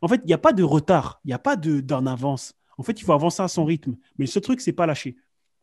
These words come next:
C'est pas lâcher. YouTube même, c'est pareil. Les business, c'est pareil. Et je vous dis un truc,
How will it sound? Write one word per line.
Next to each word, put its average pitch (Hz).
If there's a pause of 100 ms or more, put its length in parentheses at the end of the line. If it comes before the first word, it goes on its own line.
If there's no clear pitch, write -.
(160)
C'est -
pas 165
lâcher. 143
YouTube 175
même, 202
c'est 165
pareil. 151 (360)
Les 147
business, 196
c'est 170
pareil. 147 (420)
Et 170
je 160
vous 180
dis 185
un 196
truc, -